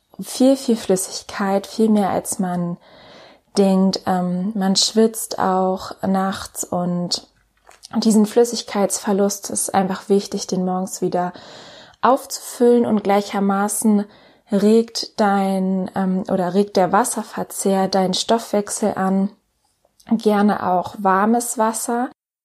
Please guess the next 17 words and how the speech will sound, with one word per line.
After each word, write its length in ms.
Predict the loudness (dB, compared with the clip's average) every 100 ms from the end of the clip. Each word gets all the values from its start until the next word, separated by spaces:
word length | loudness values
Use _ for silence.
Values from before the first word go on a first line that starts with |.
| _ _ _ _ -2
Dann 560 | 2 2 2 2 0 0
muss 320 | 0 0 0
dein 260 | -2 -2
Körper 720 | -4 -2 0 0 -2 -2 2
nicht, 640 | 4 4 4 0 -8 -12 -12 -20 _
ähm, 560 | -4 -2 0 0 -2 -4 -10 _ -4 0
erstmal 560 | 0 2 2 2 2
das 240 | 0 0 -2
Wasser 720 | -2 -2 -2 0 2 0 -4 -6
mit 280 | 0 0 2
dem 140 | 0 0
eigenen, 460 | 2 2 2 2
mit 120 | 0
der 120 | 0 0
eigenen 240 | 0 0
Körpertemperatur 960 | -2 -4 -2 -2 -2 -4 -4 -4 0 0
erwärmen. 640 | 0 0 2 2 2 2